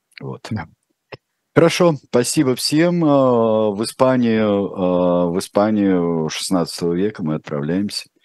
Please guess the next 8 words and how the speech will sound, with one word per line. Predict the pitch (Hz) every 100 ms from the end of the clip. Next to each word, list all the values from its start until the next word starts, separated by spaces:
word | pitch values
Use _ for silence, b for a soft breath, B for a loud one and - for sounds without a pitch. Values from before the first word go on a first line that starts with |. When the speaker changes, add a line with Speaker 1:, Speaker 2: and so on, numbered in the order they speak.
| B B B _
Speaker 1:
э, | 76 76
в | 76
следующий | - 80 71 69 -
раз | 78 98 - - - _ _ _
и | 90
посмотрим | 104 90 - 71 64 73 - _
на | 73 76
страшного | - 80 76 - 82 78